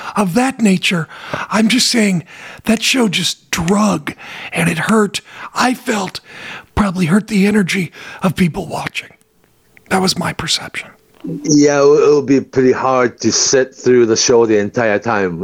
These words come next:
Speaker 2: is what you're saying, probably.
Speaker 1: I'm just saying that you gotta keep that excitement level up. And it
Speaker 2: Yeah,
Speaker 1: just,
Speaker 2: yeah.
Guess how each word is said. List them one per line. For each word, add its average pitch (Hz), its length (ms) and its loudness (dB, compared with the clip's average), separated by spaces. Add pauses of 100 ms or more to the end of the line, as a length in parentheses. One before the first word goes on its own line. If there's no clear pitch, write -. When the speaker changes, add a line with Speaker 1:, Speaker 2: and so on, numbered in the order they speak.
(120)
Speaker 2:
is 104 160 0
what 101 200 0
you're 104 140 2
saying, 90 300 -2
probably. 73 400 -4 (520)
Speaker 1:
I'm 320 240 -8
just 240 180 -4
saying 247 380 0
that 190 240 -4 (420)
you 214 120 2
gotta 277 200 -2
keep 254 280 -6
that 214 140 0
excitement 214 760 -2
level 165 360 0
up. - 340 -6 (440)
And 180 160 0
it 180 100 0 (140)
Speaker 2:
Yeah, 254 100 2
Speaker 1:
just, - 240 -4
Speaker 2:
yeah. 90 120 -2